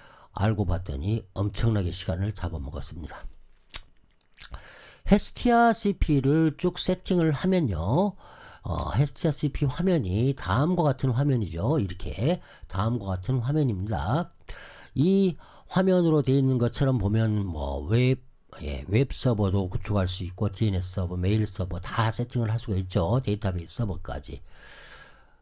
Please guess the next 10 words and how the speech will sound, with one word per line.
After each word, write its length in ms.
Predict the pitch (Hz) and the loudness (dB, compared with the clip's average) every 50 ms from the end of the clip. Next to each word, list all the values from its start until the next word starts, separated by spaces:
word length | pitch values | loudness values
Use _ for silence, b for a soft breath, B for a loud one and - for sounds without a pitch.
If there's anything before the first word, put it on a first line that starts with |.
| B - - | B -4 2
근데 300 | - 151 147 151 165 160 | 4 4 6 6 4 4
이제, 400 | 135 120 104 113 135 156 160 - B B B B B | 4 4 2 4 2 2 2 0 B B B B B
어, 600 | - 87 80 76 76 71 71 69 65 71 78 - - - | 2 2 2 2 2 -2 -2 -4 -6 -6 -8 -8 -2 0
이거를 260 | 131 135 170 160 156 | 2 4 4 2 0
직접 340 | - - - - - 175 156 | -2 -6 -4 -2 -2 -2 0
사용해 520 | - - 214 233 233 226 202 208 220 214 | 0 2 2 4 4 4 4 4 4 2
보신 440 | - - 117 113 107 - 170 165 147 | 2 0 0 0 2 2 2 0 2
분께서 800 | 110 123 127 131 127 - - 135 139 - 131 95 101 117 131 117 | 2 2 0 0 0 0 0 0 2 2 2 2 4 4 2 2
뭘 260 | 90 90 107 127 131 | 2 2 2 2 2
하냐면 500 | 120 117 117 104 78 78 92 117 139 143 | 2 2 0 0 0 0 0 0 0 0